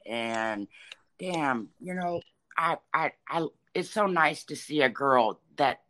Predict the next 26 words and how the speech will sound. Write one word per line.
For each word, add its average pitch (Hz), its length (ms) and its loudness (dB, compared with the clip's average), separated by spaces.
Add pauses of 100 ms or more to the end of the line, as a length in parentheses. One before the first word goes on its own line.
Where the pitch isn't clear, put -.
(120)
that 143 220 -4
knows 139 360 2
her 139 180 -6
worth 127 440 2 (160)
and 117 200 0
her, 120 180 -4 (160)
and 131 180 2
has, 135 240 2
and 135 180 4
sets - 280 -2
boundaries 127 680 4 (800)
at 156 120 2
a 135 60 4
young 131 640 2 (200)
age 110 480 4
and 113 120 -4
doesn't 143 260 0
have 143 220 -2
to 147 80 -6
wait 120 560 6 (540)
to 147 140 2
learn 131 520 8
that 107 240 -4 (500)
at, 107 200 -6 (160)
at, 117 220 -6
at 107 120 -6